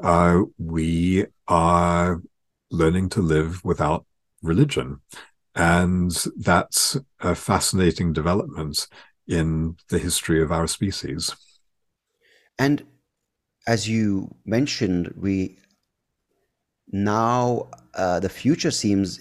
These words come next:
Speaker 2: in fact, in some way quite positive, right? Because it's no longer about what you eat or where you live or what you wear, but it seems that we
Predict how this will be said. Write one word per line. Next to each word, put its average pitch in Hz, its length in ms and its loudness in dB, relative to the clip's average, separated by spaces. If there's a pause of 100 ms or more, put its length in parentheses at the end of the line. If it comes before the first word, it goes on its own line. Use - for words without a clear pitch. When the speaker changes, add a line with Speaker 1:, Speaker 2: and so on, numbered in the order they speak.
Speaker 2:
in 104 160 -4
fact, 101 240 2
in 95 80 -2
some 90 240 2
way 90 240 6
quite 90 480 0
positive, 101 500 0
right? 95 180 2
Because 92 280 0
it's - 200 -8
no 98 140 4
longer 101 380 4
about 80 340 2
what 90 200 0
you 87 140 -4
eat 127 400 2
or 82 300 4 (320)
where 98 140 6
you 92 160 6
live 117 580 6
or 87 260 2
what 85 240 -2
you 90 100 0
wear, 104 360 6
but 90 220 2
it 87 120 -6
seems 107 380 0 (400)
that 98 220 0
we 107 220 4